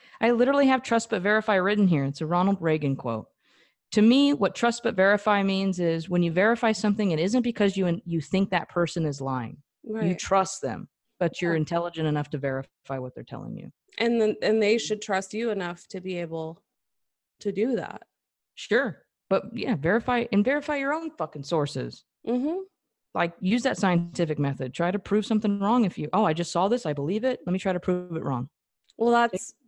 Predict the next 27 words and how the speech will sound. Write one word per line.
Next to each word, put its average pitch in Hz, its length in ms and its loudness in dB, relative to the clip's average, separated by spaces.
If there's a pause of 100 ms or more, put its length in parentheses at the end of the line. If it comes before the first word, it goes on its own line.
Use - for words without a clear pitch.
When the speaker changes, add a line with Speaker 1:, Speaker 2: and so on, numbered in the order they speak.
(180)
Speaker 2:
my 208 460 0
big 180 340 -4
issue 180 380 -4
is 175 200 -6
I 170 500 -2 (540)
go 190 180 0
to 180 80 -6
school 185 840 0 (200)
with 180 300 -4
someone 170 680 -6 (640)
who 262 200 0
will 277 240 2
literally, 254 460 4
I, 233 160 2
you 247 240 -2
could 277 260 -4
put - 240 0 (140)
anything 202 680 0 (280)
on 208 180 2
Facebook. - 520 -6 (1300)
I, 233 200 4
if - 80 4
Speaker 1:
Believe 160 180 4
Speaker 2:
it's 254 80 -2
Speaker 1:
it. 254 60 4
Speaker 2:
on 302 180 4
Facebook, 214 600 -2